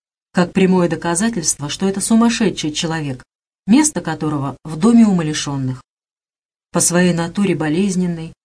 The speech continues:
раздражительный, нервный и крайне обидчивый, Достоевский не мог не обращать внимания на этот возмутительный лай. Как ни уговаривали его, просто не читать этой неприличной брани, не пачкаться ею.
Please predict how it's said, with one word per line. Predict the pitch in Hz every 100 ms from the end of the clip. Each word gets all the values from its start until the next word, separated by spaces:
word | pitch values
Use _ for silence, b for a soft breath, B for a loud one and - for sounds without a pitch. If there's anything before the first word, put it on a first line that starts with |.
| _
раздражительный, | 202 202 208 208 160 190 180 156 151 147 _ -
нервный | 170 180 190 156 156 147 - _ -
и | 208
крайне | 269 269 156 139
обидчивый, | 131 190 - - 160 156 - _ _ _ -
Достоевский | 180 - 220 240 254 - 233 -
не | 185 226
мог | 233 233 190
не | 180
обращать | 165 180 190 180
внимания | 165 160 202 226 156 135 - _ -
на | 175 247
этот | 302 -
возмутительный | 151 147 151 139 185 160 151 151
лай. | 143 139 131 _ _ _ _ _ _ _ _ _ _
Как | - 311 311
ни | 180
уговаривали | 156 165 190 247 233 214
его, | 202 202 190 190 - _ _ _ -
просто | 262 277 - 233
не | 196 254
читать | 262 254 226 147 - _
этой | 208 208 185
неприличной | 180 196 220 208 - 180
брани, | 196 202 151 139 127 - _
не | 208 294
пачкаться | 302 226 - 156 - 185
ею. | 190 165 139